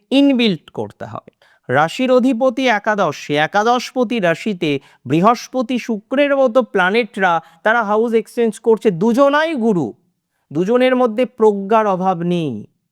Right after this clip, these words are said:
বৃহস্পতি জানেন অমরত্বের স্বাদ তিনি পেয়েছেন, আর শুক্র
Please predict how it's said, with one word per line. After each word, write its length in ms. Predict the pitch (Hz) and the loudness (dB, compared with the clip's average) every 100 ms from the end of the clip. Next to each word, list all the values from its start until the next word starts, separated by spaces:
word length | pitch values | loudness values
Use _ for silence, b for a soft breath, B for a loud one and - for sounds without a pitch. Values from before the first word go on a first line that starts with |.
| _ _ _ - | _ _ _ -8
বৃহস্পতি 680 | 123 156 196 - 226 196 226 208 | -2 2 0 -2 -4 -2 2 2
জানেন 260 | 208 214 214 | 4 2 2
অমরত্বের 760 | 170 180 190 190 - - 190 180 | 2 2 4 2 -2 -2 0 0
স্বাদ 180 | - 165 - | -2 -4 -4
তিনি 180 | 175 165 151 | -4 -2 -2
পেয়েছেন, 420 | 143 127 - 117 131 - _ _ b b b b 147 | -4 -4 -8 -12 -12 -18 _ _ b b b b -2
আর 80 | 156 - | -2 -6
শুক্র 360 | - 247 226 262 | -4 -4 -2 2